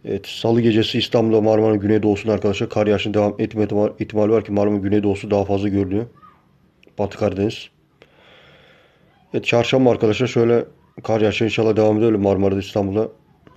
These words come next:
Yani aralıklı hep kar yağışı arkadaşlar. Soğuk bir günler bizi bekliyor. Önümüzdeki Cuma'ya kadar. Evet, Güneydoğu için önümüzdeki yine, e, gü-,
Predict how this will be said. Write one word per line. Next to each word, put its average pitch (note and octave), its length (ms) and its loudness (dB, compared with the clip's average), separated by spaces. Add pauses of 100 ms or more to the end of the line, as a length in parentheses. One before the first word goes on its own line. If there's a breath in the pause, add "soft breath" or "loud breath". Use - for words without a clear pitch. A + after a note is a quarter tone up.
(880 soft breath)
Yani G#2+ 140 -2
aralıklı B2 340 2
hep B2 80 -8
kar B2 160 2
yağışı A2 280 0
arkadaşlar. G#2+ 380 -2
Soğuk G#2+ 400 -4
bir G#2+ 60 0
günler G2+ 320 0
bizi G#2 140 0
bekliyor. G2+ 340 0
Önümüzdeki G#2 400 0
Cuma'ya G#2 340 2
kadar. G#2 280 -4 (2000 soft breath)
Evet, G2 160 -4
Güneydoğu A2+ 340 4
için A#2 160 0
önümüzdeki G#2+ 500 0
yine, A2 320 2
e, A2+ 60 -6
gü-, F#2 340 -8